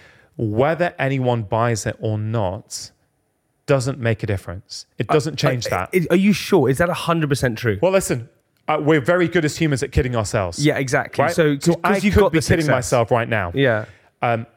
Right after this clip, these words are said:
Speaker 1: but what, what I can say is I don't think I am. And the reason I don't think I am is I got to that point. I've been getting there with the last few books. With this one, I really, I really thought, "Man,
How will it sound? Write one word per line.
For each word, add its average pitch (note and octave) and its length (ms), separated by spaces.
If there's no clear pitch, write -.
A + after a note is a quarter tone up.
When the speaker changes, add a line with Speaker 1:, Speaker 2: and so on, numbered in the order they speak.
Speaker 1:
but D3 140
what, D3 240
what E3+ 140
I D#3+ 60
can D3 160
say D#3+ 180
is C3 80
I A#2+ 100
don't E3+ 340
think D#3 200
I D#3 60
am. C3 80
And A#2+ 60
the A#2+ 60
reason D#3 280
I - 20
don't C3+ 180
think B2 140
I B2 140
am A#2 160
is F2+ 340
I B2+ 100
got E3 320
to D3+ 100
that C#3+ 220
point. A#2+ 540
I've C3 80
been E3+ 160
getting B3 240
there E3 160
with A#2+ 100
the B2 60
last B2+ 260
few A#2+ 160
books. - 200
With C3+ 100
this F#3 180
one, D3 80
I C3 40
really, D#3+ 340
I C#3 60
really D#3+ 480
thought, B2 520
"Man, F3+ 260